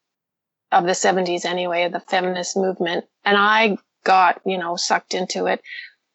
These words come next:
And my ar-, my argument to my dad was that men and women are the same, because that's what I thought feminism was all about.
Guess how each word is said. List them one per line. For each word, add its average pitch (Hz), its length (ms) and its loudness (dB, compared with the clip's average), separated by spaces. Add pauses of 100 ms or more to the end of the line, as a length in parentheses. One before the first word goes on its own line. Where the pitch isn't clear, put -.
(140)
And 196 120 4
my 190 160 4
ar-, 196 300 2
my 220 320 4
argument 175 560 0
to 208 120 -2
my 180 160 -2
dad 190 300 2
was 175 380 -2
that 180 320 0 (220)
men 180 360 -2
and 202 180 0
women 180 280 -2
are 180 180 0
the 185 100 -4
same, 359 460 4 (460)
because 208 200 2
that's 185 220 2
what 190 120 4
I 202 100 2
thought 180 340 2
feminism 185 500 0
was 185 160 -2
all 196 180 4
about. 311 340 4